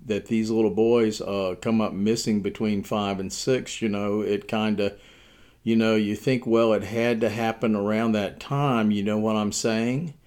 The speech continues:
Uh, and then I know he was here at six thirty. It's very, very confusing. And part of what, uh, Stephanie Dollar here is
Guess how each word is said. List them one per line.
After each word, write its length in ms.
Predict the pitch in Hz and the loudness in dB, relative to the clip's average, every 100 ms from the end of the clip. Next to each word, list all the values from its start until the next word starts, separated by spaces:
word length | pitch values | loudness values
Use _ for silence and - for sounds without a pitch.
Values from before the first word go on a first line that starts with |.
| _ - _ _ _ - - - | _ -20 _ _ _ -20 -14 -2
Uh, 480 | 110 110 110 110 110 | 2 4 4 2 0
and 320 | 107 107 107 | 0 2 4
then 220 | 117 123 | 4 2
I 140 | 107 101 | 2 2
know 260 | 104 104 | 2 2
he 200 | 104 107 | 2 0
was 200 | 101 95 | -2 -4
here 240 | - 110 101 | -2 0 0
at 100 | - | -2
six 380 | - 107 - | -4 -4 -4
thirty. 360 | - 120 120 120 | 0 2 2 0
It's 280 | 101 98 - | -2 -4 -8
very, 560 | 92 107 120 127 127 - | -4 0 2 0 -2 -4
very 460 | 95 107 110 113 | -2 2 2 2
confusing. 960 | 113 113 - 104 107 104 - - - - - _ _ _ _ _ _ _ _ _ _ _ _ _ _ _ _ - | -2 -8 -6 -6 -6 -8 -12 -14 -18 -20 -20 _ _ _ _ _ _ _ _ _ _ _ _ _ _ _ _ -4
And 200 | 165 147 | -2 2
part 180 | 156 156 | 4 6
of 60 | 131 | 6
what, 260 | 107 - - - | 4 -2 -10 -6
uh, 240 | 113 110 - - | -2 0 -2 -6
Stephanie 480 | - - 120 113 104 | -6 0 0 0 0
Dollar 400 | 104 127 123 95 | 2 2 2 0
here 280 | 104 101 92 | 0 2 0
is 220 | - | -6